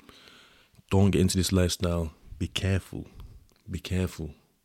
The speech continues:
And the other thing about robbers as well, like, you will think they, they're your best friends 'cause they are just so good at being able to get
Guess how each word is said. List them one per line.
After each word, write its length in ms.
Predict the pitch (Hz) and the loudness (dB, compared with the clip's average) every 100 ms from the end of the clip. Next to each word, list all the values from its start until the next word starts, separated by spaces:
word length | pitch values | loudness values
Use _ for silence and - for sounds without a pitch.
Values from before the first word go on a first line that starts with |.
| _ - | _ -2
And 100 | 90 | 0
the 60 | |
other 80 | 101 | 2
thing 160 | - 92 | 2 2
about 200 | 85 87 | 2 4
robbers 300 | 95 92 87 | 2 2 0
as 100 | 82 | 2
well, 320 | 95 87 78 _ - | 2 2 -2 _ -6
like, 200 | 85 78 | -4 -2
you 120 | 95 | -2
will 100 | 95 | -2
think 200 | 98 98 | -2 -2
they, 220 | 92 95 | 0 0
they're 200 | 90 92 | 0 2
your 160 | 90 87 | 4 4
best 240 | 87 85 | 2 -2
friends 240 | - 95 90 | -2 -4 -4
'cause 140 | 85 | -6
they 220 | - 90 | -6 -4
are 220 | 90 85 82 - _ _ | -2 -4 -6 -12 _ _
just 200 | - 98 | -4 -4
so 180 | - 95 | 0 -2
good 240 | 85 101 90 | 0 0 0
at 120 | - | -2
being 160 | 90 | -2
able 120 | 92 87 | 0 -2
to 100 | 90 | -4
get 220 | 87 - | -2 -4